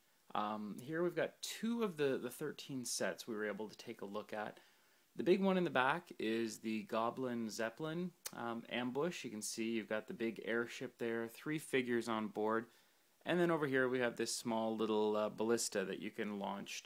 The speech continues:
to, uh, try and take it out. In front, we've got the Baron's, um, Chase set, set, which includes two different mounts. We've got, first of all, the, uh,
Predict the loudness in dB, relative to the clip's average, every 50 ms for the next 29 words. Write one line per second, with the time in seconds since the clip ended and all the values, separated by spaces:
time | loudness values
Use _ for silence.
0 | -8 -6 -4 -4 -2 -2 -2 -2 -4 -6 -12 _ _ _ _ _ _ _ _ _
1 | -10 -2 0 0 0 0 -2 -4 -6 -6 -4 -4 -4 -2 -2 -2 -2 0 0 -2
2 | -2 -6 -10 -16 _ _ _ _ _ _ _ _ _ _ -4 -2 -2 -2 -2 0
3 | 4 4 4 4 4 0 -4 -12 -14 _ _ _ -10 -6 -6 -6 -2 0 2 2
4 | 2 2 0 0 2 2 2 2 4 6 6 6 6 6 4 2 0 -2 -4 -2
5 | 0 2 4 4 4 4 4 2 0 0 -2 -6 -6 -6 -6 -2 -2 -2 0 0
6 | 0 2 2 2 4 4 4 2 2 0 -4 -6 -4 0 2 2 2 0 -2 -6
7 | -6 -4 -6 -4 -2 -2 -2 -2 -2 -2 0 0 0 0 0 0 -2 0 2 2
8 | 4 4 2 0 -2 -4 -4 -6 -6 -12 -20 _ -20 -20 -20 -20 _ _ -8 -4
9 | 0 0 0 0 0 2 2 2 2 2 -4 -2 0 2 2 2 2 0 -2 0
10 | 0 0 2 2 2 2 2 2 2 2 0 -4